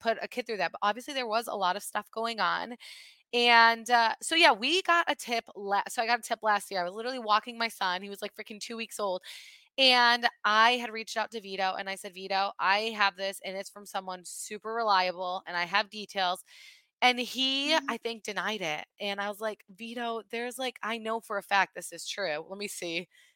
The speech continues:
Speaker 1: if he denied it." I said, I was nice. I was like, "Hope all's well. We're getting a lot of emails that you and Lauren are divorcing.
Speaker 2: Mm.
Speaker 1: And I apologize." I said, "I'm sorry if that's the case. We are gonna run a story, but if it's not true, like, tell me."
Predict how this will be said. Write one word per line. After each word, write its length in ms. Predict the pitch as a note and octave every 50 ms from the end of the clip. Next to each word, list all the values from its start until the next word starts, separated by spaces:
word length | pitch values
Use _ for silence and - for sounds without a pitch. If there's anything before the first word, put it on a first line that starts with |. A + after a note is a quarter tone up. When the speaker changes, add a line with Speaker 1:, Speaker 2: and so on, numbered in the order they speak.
| _ _
Speaker 1:
if 120 | - F3+ -
he 60 | G#3
denied 380 | - F#3 F3 E3+ E3 D#3+ D#3+ D#3+
it." 160 | D#3+ E3 - _ _ -
I 100 | - C#4
said, 160 | - - D#4+ -
I 60 | -
was 160 | C#4 D4 A#3+
nice. 320 | A#3+ A3+ G#3+ G#3 E3+ E3+ -
I 40 | F#3+
was 80 | G3 F#3
like, 120 | G#3 G#3 -
"Hope 140 | A#3+ A3 G#3
all's 200 | G#3+ A#3 A3+ G#3
well. 240 | A3 A3 G#3 G#3 G3+
We're 60 | G#3
getting 180 | G3 G#3+ G#3+ G#3+
a 40 | G#3
lot 160 | G3+ F#3+ G#3
of 60 | A#3 A#3
emails 480 | A3+ A3+ A3 G#3+ G#3+ G#3 G#3+ G#3 - -
that 160 | F#3+ F3+ -
you 80 | F#3+ G3
and 80 | F#3+ F#3
Lauren 180 | F3+ F#3 F3+
are 80 | F3+ F3+
divorcing. 640 | F3 F3 - G#3+ A3 A#3 - - A#3+ B3 B3 B3 - - - -
Speaker 2:
Mm. 160 | F#3+ F3+ - - _ -
Speaker 1:
And 80 | G#3+ A3+
I 60 | A#3
apologize." 480 | A#3 - - B3+ B3+ A#3+ A#3 G#3+ G3
I 60 | G3+ G3
said, 140 | - G#3+
"I'm 80 | G#3 G3
sorry 240 | - - G#3+ G#3 A3 A3
if 60 | -
that's 220 | - G#3 - - -
the 60 | F#3+
case. 440 | - - A#3 A#3 A#3 A#3 A#3 - - _ F3
We 140 | F#3 G3
are 120 | G3+ G3+ G#3+
gonna 120 | A#3 B3+ B3
run 140 | B3 B3 B3
a 40 | A#3
story, 300 | - - B3 A3+ G3+ F3+
but 240 | - F#3 F3+ E3 _ _ -
if 140 | G3+ G3 -
it's 180 | G3+ - - -
not 280 | F#3 F3 F3 A3 - -
true, 500 | - - - F#4 A#3+ G#3+ G3+ G3 G#3+ A3+ _ - - _ _ _ _ _
like, 180 | - G3 F#3+ - -
tell 280 | - - C4 B3 C4 B3+
me." 320 | G#3+ F3 E3 E3+ F#3+ G3+